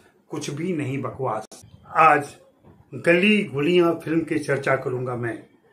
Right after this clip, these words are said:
गली गुलियां फिल्म प्राइम वीडियो पर स्ट्रीम हो रही है। इस फिल्म का निर्देशन दीपेश जैन ने किया है और फिल्म में मुख्य भूमिका मनोज बाजपेयी ने निभाई है। मैंने यह फिल्म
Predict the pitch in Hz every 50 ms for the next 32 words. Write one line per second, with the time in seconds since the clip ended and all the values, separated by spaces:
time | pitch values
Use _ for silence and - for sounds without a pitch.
0 | _ _ _ _ _ - 131 127 160 180 190 202 196 190 - 170 160 160 160 170
1 | 165 165 160 - - 180 185 170 135 127 - - - - _ _ _ _ _ _
2 | _ - _ _ _ _ _ _ - 165 170 190 196 190 180 170 175 175 165 165
3 | 170 175 165 170 170 160 165 196 190 - - - - 175 180 175 165 143 - 156
4 | 160 143 143 147 143 127 131 123 101 - - _ _ _ _ _ _ _ - -
5 | - - - 180 202 214 208 220 202 175 165 160 156 139 151 185 180 - - 214
6 | 214 202 - - - 156 147 151 185 196 196 175 139 127 127 147 151 170 175 170
7 | 170 170 165 - 160 151 147 135 - 147 165 170 - - - - - _ _ _
8 | _ - _ - 139 139 - - - - 214 226 214 208 202 190 165 147 160 185
9 | 190 - 185 165 135 123 160 165 165 156 156 147 147 147 156 151 147 143 160 165
10 | 170 165 151 143 127 117 135 131 - - 160 156 151 143 135 131 123 127 123 -
11 | - 135 139 120 123 120 113 - - _ _ _ _ _ _ _ _ _ _ _
12 | - _ _ _ _ _ _ _ _ _ _ _ _ - 139 139 170 190 208 220
13 | 240 240 208 175 - 185 175 185 180 190 220